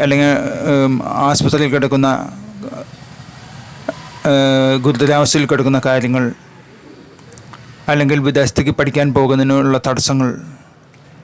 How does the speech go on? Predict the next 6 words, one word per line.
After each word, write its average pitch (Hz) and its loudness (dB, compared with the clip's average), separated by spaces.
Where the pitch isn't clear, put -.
അതുപോലുള്ള 156 4
കാര്യങ്ങൾക്കായിട്ടാണ് 139 2
കൃപാസനം 135 0
ജോസഫ് 127 2
അച്ഛൻ്റെ 127 0
ആശീർവാദം 123 -2